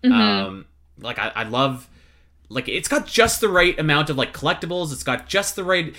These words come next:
Speaker 2: it's got, like,
Speaker 1: It
Speaker 2: just
Speaker 1: does.
Speaker 2: amount, the ri-, the right amount of, like, freedom to go do what you want, but structure to, like, keep you on track.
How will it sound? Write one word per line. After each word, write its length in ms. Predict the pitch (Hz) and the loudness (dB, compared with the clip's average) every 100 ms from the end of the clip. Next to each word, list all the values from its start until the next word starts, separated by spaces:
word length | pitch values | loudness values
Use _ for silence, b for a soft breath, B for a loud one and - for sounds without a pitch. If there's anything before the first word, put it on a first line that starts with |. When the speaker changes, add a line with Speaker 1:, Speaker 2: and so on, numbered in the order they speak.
| B | B
Speaker 2:
it's 140 | 180 - | -2 0
got, 140 | 294 | 4
like, 100 | 311 | 4
Speaker 1:
It 40 | 247 | 8
Speaker 2:
just 140 | 202 | 10
Speaker 1:
does. 120 | 196 | 12
Speaker 2:
amount, 160 | 196 196 | 10 6
the 80 | 160 | 0
ri-, 200 | 156 151 | 0 -2
the 120 | 131 139 | -4 2
right 180 | 170 | 2
amount 200 | 165 151 | 4 0
of, 80 | 127 | 0
like, 120 | 110 - | -4 -6
freedom 540 | - 160 190 214 214 | -4 -2 2 0 0
to 80 | - | -2
go 80 | 151 | 0
do 140 | 156 | 2
what 160 | 156 131 | 0 -2
you 60 | |
want, 180 | 139 143 | -4 -4
but 100 | 127 | -4
structure 640 | - - 139 135 170 165 | -6 -4 -4 -2 -2 -2
to, 140 | 156 135 | -4 -4
like, 180 | 120 - | -6 -6
keep 240 | 147 139 | -10 -4
you 140 | 143 | -2
on 360 | 127 120 117 113 - _ _ | -2 -2 -4 -8 -18 _ _
track. 600 | - 117 107 196 - | -6 -2 0 -2 -8